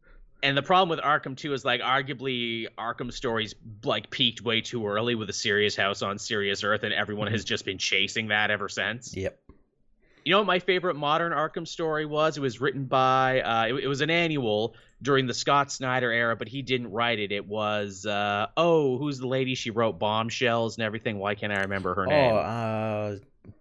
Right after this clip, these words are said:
Speaker 2: I know who you're talking about. I can't remember her <laughs> name either.
Speaker 1: She, she, she, she was a student of Snyder. I don't think she's actually written anything at D C for a while now, actually.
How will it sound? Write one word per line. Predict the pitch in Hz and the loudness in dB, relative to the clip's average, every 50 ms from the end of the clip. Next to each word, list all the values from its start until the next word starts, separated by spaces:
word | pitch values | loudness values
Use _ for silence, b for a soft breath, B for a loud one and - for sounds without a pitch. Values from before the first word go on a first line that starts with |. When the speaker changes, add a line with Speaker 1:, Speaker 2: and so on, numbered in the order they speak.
| _ _ - | _ _ -2
Speaker 2:
I | - 120 123 | 0 2 4
know | 131 120 | 4 4
who | 123 131 | 2 2
you're | 120 110 | 0 -2
talking | - - 110 - - 95 | -2 -4 -6 -6 -6 -10
about. | 90 92 85 - - _ _ - - | -8 -6 -6 -8 -8 _ _ -20 -16
I | - - | -14 -14
can't | - - - 104 95 | -10 -6 -4 -2 -2
remember | 92 98 95 95 98 104 | -2 -2 -4 -4 -2 -2
her | 107 107 | -2 -2
<laughs> | 92 87 | 0 0
name | 120 113 101 - - | 0 0 0 -2 -4
either. | 160 - - - - - - - | -4 -4 -4 -6 -12 -10 -8 -4
Speaker 1:
She, | - 151 - - | -2 0 0 0
she, | - - - - - - 151 160 | 0 -4 -4 -8 -6 0 2 4
she, | 151 - 185 160 | 4 4 4 2
she | - 185 185 | 4 4 4
was | 170 151 127 | 4 4 2
a | 135 | 0
student | - - - - 202 196 190 185 180 175 175 | -2 -2 2 6 8 10 10 8 8 6 4
of | 170 160 135 - | 2 0 -2 -4
Snyder. | - 180 165 165 170 143 | -4 0 0 2 2 2
I | 170 | 2
don't | 185 165 | 0 0
think | 135 139 113 | -2 -6 -8
she's | 113 107 | -4 -2
actually | 117 113 107 - 110 101 | -2 -2 -2 -4 -8 -6
written | 107 165 120 101 | -6 -6 -6 -4
anything | 101 95 95 92 - 98 90 92 92 | -6 -6 -6 -8 -8 -8 -8 -8 -8
at | 92 87 - | -10 -10 -10
D | 104 98 | -10 -10
C | 92 - 101 90 | -8 -8 -8 -10
for | - - 101 95 | -8 -4 -4 -2
a | 90 87 | -2 -2
while | 87 95 117 123 117 113 | 0 2 4 4 4 2
now, | 101 92 101 101 90 | 2 0 -2 -2 -2
actually. | 85 82 82 - - 87 80 82 87 101 | -2 -2 -4 -4 -6 -6 -6 -4 -6 -6